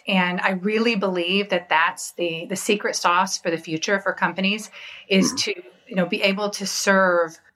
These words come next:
Speaker 1: a human being's needs throughout their career path and throughout their life, right? I wanna hear more about the Vision University, I mean, I, and the, then the leadership as well, but let's,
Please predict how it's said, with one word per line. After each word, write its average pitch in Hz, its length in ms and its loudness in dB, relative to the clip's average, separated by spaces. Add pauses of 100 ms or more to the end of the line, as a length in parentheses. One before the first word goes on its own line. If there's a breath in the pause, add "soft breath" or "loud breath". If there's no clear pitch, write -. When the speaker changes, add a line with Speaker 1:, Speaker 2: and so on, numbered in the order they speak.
(260)
Speaker 1:
a 190 120 2
human 196 380 2
being's 170 400 0
needs 165 520 -2 (180)
throughout 180 380 2
their 170 180 0
career 170 420 -2
path - 420 0
and 170 120 -8
throughout 165 360 0
their 156 120 -4
life, 185 460 0
right? 165 340 0 (300 loud breath)
I 240 80 4
wanna 381 180 4
hear 302 200 4
more 277 260 6
about 208 480 2
the 196 260 2 (100)
Vision 214 400 2
University, 180 680 2
I 175 60 2
mean, 175 100 -2
I, 175 60 2
and 170 260 -4
the, 170 100 0
then 180 160 0
the 165 120 -2
leadership 196 500 0
as 175 140 -8
well, 180 240 4
but 175 180 -2
let's, 220 320 -2